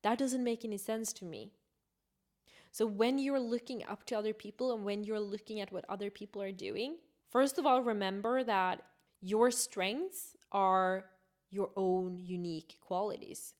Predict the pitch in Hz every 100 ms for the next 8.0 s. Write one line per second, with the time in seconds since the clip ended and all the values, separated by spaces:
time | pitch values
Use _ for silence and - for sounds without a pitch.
0 | _ 196 190 185 285 339 269 233 226 226
1 | 220 _ _ _ _ 190 247 277 269 262
2 | 269 247 196 196 196 220 214 196 190 196
3 | - 180 175 165 185 202 - - 185 214
4 | 247 254 233 220 220 220 196 196 220 208
5 | 196 196 196 185 190 170 - - _ 190
6 | 233 247 254 240 - 202 196 220 220 214
7 | 185 196 190 185 180 165 - - -